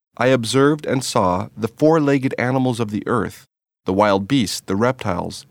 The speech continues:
and the birds of the sky. I also heard a voice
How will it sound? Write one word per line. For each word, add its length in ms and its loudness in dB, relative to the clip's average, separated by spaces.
and 160 0
the 60 -2
birds 280 0
of 80 -10
the 60 -8
sky. 460 -4
I 100 0
also 320 2
heard 160 0
a 60 0
voice 280 0